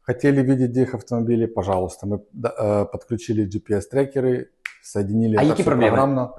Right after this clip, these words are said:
Speaker 2: най-, найчастіше виникають?
Speaker 1: Э,
Speaker 2: Або які взагалі виникають?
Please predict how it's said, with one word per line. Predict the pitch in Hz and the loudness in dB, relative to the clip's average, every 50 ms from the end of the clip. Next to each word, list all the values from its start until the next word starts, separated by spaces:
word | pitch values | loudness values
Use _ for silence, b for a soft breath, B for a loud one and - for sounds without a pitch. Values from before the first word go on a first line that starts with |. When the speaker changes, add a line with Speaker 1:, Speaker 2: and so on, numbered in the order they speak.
| 101 80 | -14 -10
Speaker 2:
най-, | 110 110 110 101 - - | -8 -8 -8 -8 -10 -8
найчастіше | 113 113 107 104 - 110 98 - - 92 - 98 | -6 -6 -6 -4 -6 -10 -10 -10 -12 -12 -10 -10
виникають? | 95 92 95 - - 90 87 87 - _ - _ _ _ _ _ _ _ _ - - - - - | -10 -10 -12 -12 -14 -14 -14 -14 -16 _ -20 _ _ _ _ _ _ _ _ -20 -20 -16 -8 -4
Speaker 1:
Э, | 120 113 113 110 | -2 0 2 2
Speaker 2:
Або | 113 110 110 110 101 | 4 4 4 4 4
які | 104 110 110 110 131 | 4 2 4 2 2
взагалі | 98 92 92 98 95 117 98 107 101 110 | 0 0 -6 -4 -4 -2 -2 -2 -2 -2
виникають? | 135 165 165 165 165 165 160 156 160 156 | -2 -4 -6 -6 -8 -8 -8 -8 -8 -12